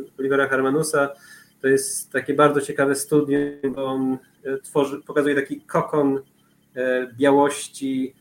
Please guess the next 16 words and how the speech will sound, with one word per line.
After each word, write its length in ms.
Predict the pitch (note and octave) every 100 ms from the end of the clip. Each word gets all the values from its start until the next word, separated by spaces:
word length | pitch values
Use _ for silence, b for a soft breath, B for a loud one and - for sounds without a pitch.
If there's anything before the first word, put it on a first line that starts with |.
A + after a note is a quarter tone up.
| b -
męskości 1120 | C3 C3 B2 - C#3+ C#3 - - C3+ C3 B2 b b _
i 60 | C3+
to 100 | C#3
wszystko 560 | C#3 - C#3 C3 C3 C3 C3+ -
się 60 | C3+
tam 240 | C3+ C3
razem 300 | C3+ C3+ B2+
tłucze. 420 | B2+ D3+ D3 C#3
Właściwie 340 | C3+ C3 C3+ C3+
nie 120 | C#3
widać, 460 | C#3+ C3+ - -
e, 160 | D3+ C#3
praktycznie 540 | C3+ C3 - D3 C#3
tej 240 | C3+ C#3 C3
czarnej 400 | - C3+ C3+ C3
Afryki, 640 | C3 - C3 - B2+ B2+